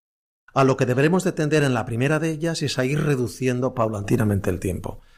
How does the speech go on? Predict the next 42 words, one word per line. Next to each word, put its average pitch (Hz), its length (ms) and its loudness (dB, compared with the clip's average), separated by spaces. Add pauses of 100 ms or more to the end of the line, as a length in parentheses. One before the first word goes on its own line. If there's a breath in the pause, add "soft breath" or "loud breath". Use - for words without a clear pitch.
(120 soft breath)
Tenemos 143 320 2
que 135 100 0
acompañar 113 580 0
a 135 40 2
nuestro 143 300 0
hijo, 156 360 -4 (300 soft breath)
hacerle 135 280 0
ver 151 140 4
que - 80 -6
está - 260 -2
perdiendo 127 440 0
de 120 60 0
alguna 123 220 -2
manera 120 240 0
su - 180 -2
libertad, 127 500 -2 (340 soft breath)
que - 80 -6
está 131 220 0
quedando 131 340 0
como 117 220 -4
atrapado. 120 560 -4 (180 soft breath)
Si - 180 -2
un 127 120 2
día 127 160 4
se 120 120 0
deja 120 180 -2
el 113 60 -2
móvil, 120 280 0
se - 120 -4
pone 127 200 -4
muy 117 180 -4
ansioso 131 600 -4 (520)
y 120 80 -4
tiene 123 220 2
que 131 80 2
volver 113 220 4
a 110 60 0
casa 107 400 0
a 101 80 -4
por 123 120 0
el 135 100 2
móvil, 113 400 -4